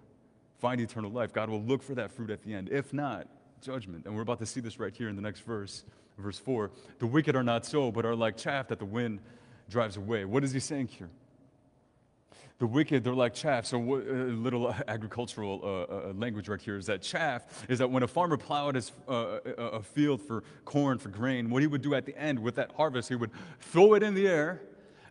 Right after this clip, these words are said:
and then the heavy kernels will fall to the ground while the chaff, you know, all the straw will fly away. That's what he's saying here, is that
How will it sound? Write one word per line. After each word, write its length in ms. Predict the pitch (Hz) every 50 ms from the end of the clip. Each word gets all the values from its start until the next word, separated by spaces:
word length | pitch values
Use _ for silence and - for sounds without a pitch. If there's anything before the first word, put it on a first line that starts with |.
| _
and 140 | - 135 143
then 100 | 147 139
the 80 | 127 123
heavy 340 | - - 185 180 170 196 180
kernels 640 | - - - 190 190 185 151 131 127 131 117 117
will 140 | 120 127 -
fall 280 | - - 165 165 190
to 120 | - 190 185
the 80 | 151
ground 340 | 123 123 123 127 131 131 127
while 140 | 123 123 120
the 100 | 123 123
chaff, 480 | - - - - 170 165 147 139 - 131 123
you 60 | 139
know, 80 | 127 127
all 120 | 123 127
the 140 | 123 123 120
straw 500 | 113 - - - 156 160 156 143 131 123 123 - - 170 -
will 160 | 123 120 113
fly 280 | 101 - 135 139 131 139
away. 300 | 131 123 117 110 90 78 - - - - - _ _ _ _ _ _ _ _ _ _ _ _ _ _ _ _ _ _ _ _ _ - - - - 117
That's 240 | 156 185 196 196
what 100 | 196 170
he's 160 | 160 180 165 -
saying 240 | 180 175 156 139
here, 280 | 120 131 135 101 80 - -
is 140 | 135 135 120
that 400 | 147 135 - - - - -